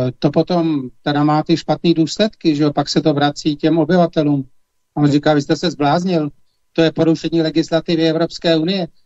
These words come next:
Já jako obchodník si vyberu, jestli to budu prodávat na burzu,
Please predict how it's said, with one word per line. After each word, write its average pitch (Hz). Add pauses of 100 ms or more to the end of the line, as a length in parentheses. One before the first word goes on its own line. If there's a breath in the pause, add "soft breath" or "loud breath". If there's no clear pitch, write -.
(100)
Já 151
jako 160
obchodník 160
si -
vyberu, 123 (440)
jestli 160
to 190
budu 180
prodávat 165
na 156
burzu, 127